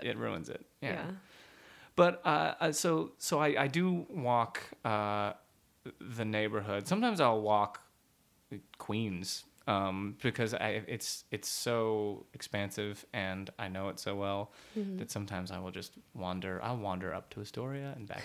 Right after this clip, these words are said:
Speaker 2: down through <laughs> Sunnyside, and I love, I love walking. Claire and I actually walk a lot too.
Speaker 1: Yeah.
Speaker 2: I feel like you, um, uh, you know, at some point there's only so much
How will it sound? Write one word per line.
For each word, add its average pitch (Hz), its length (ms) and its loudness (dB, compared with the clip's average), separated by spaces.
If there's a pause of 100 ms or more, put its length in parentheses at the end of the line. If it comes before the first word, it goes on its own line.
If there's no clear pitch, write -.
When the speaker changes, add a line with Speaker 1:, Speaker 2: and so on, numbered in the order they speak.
Speaker 2:
down 101 340 -8
through 147 100 -16
<laughs> - 40 -16
Sunnyside, 127 720 -10
and 98 320 -8
I 113 60 -2
love, 123 460 -2
I 117 60 -6
love 107 220 -2
walking. - 380 -8
Claire 170 220 2
and 127 80 0
I 107 100 -4
actually 107 280 -8
walk - 320 -4
a 113 60 -8
lot 101 260 -8
too. 107 260 -6 (160)
Speaker 1:
Yeah. 190 200 -6 (120)
Speaker 2:
I - 40 -6
feel 117 180 -4
like 104 240 -4
you, 101 260 -6
um, 95 360 -4 (1300)
uh, 101 380 -6 (140)
you 131 120 2
know, 110 220 0 (680)
at - 80 -4
some 160 160 2
point 175 160 2
there's 131 140 2
only 120 200 2
so 113 200 0
much 107 400 -2